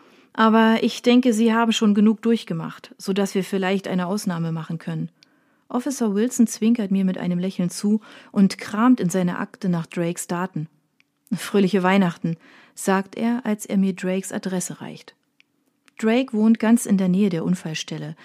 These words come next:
Wahrscheinlich war er gerade auf dem Heimweg, als es passiert ist. Ich musste Mina noch mindestens zehnmal erklären, warum ich Drake noch mal sehen muss,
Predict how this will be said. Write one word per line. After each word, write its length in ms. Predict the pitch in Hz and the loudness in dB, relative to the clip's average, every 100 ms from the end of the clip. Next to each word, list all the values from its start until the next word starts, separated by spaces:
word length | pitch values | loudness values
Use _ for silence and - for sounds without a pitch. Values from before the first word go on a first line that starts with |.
| - - - | -20 -20 -4
Wahrscheinlich 640 | 175 180 190 185 196 190 | -2 0 0 2 2 0
war 120 | 190 | -4
er 120 | 180 180 | -2 -4
gerade 360 | 175 185 196 | -2 -2 -2
auf 100 | 175 | -4
dem 200 | - 180 | -2 -2
Heimweg, 500 | 180 202 196 165 156 | 2 4 4 0 -6
als 180 | - - | -8 -8
es 100 | 165 | -8
passiert 400 | - 175 190 175 | -8 -4 -2 -2
ist. 300 | 156 - - _ _ - - - | -6 -10 -20 _ _ -20 -20 -8
Ich 160 | 208 | 4
musste 340 | 233 262 262 220 | 6 6 6 4
Mina 300 | 220 254 220 | 6 6 4
noch 200 | 202 - | 0 4
mindestens 680 | 226 302 269 - 220 - - | 4 4 0 2 2 2 -10
zehnmal 720 | - 254 269 294 220 220 240 | -2 2 2 4 2 2 -2
erklären, 480 | 208 - 208 196 | -4 -2 0 0
warum 220 | 175 175 208 | 0 2 2
ich 140 | 196 | 2
Drake 320 | - 185 185 | 0 0 2
noch 120 | 190 | 0
mal 160 | 202 208 | 2 2
sehen 240 | 190 269 | 4 6
muss, 240 | 202 170 | 6 2